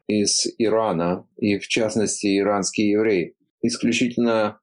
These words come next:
редко эти пациенты ищут жену или мужа среди выходцев из Ирана или евреев. В некоторых случаях такое решение применяется из-за распространённости наследственных заболеваний.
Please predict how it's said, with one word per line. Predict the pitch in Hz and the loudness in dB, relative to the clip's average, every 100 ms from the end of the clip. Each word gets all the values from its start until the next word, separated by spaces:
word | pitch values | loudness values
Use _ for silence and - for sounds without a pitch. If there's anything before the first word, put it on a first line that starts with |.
| _ - | _ -2
редко | 101 120 - - | 0 0 -2 -4
эти | 92 92 104 | -2 -2 -2
пациенты | - 95 - 113 107 113 110 | -4 -4 -2 0 0 0 -2
ищут | - - 113 - 113 98 - _ _ | 0 0 0 0 0 -2 -4 _ _
жену | 98 98 107 110 113 | -4 0 2 2 2
или | 104 101 98 | 2 2 2
мужа | 101 117 117 107 - | 2 0 0 -2 -2
среди | - 117 113 107 | -2 0 0 2
выходцев | 104 - - 101 - | 0 -2 -6 -4 -2
из | 92 | -2
Ирана | 101 98 92 80 - _ _ _ | 0 0 0 -4 -8 _ _ _
или | 110 101 98 95 92 - - | -2 0 2 2 0 -4 -4
евреев. | 98 92 101 95 87 90 _ _ - | 0 2 2 2 0 -2 _ _ -2
В | |
некоторых | 117 143 - 139 107 | 0 0 -2 -4 -2
случаях | 101 95 92 90 | -2 -2 -2 -2
такое | 107 - 107 | -4 -2 0
решение | 104 - 123 113 107 | 0 0 0 0 0
применяется | 104 101 101 104 104 104 - 101 95 | 0 0 0 0 -2 -2 -2 0 -2
из-за | - 110 92 101 | -2 0 0 0
распространённости | 98 - - - 101 113 120 120 - 120 104 - - | -2 -2 -6 -2 0 2 2 0 -2 -2 -2 -2 -6
наследственных | 104 - 113 - 113 101 | -4 -2 -2 -2 -2 0
заболеваний. | 101 107 117 123 120 87 80 | 0 0 0 0 0 0 -4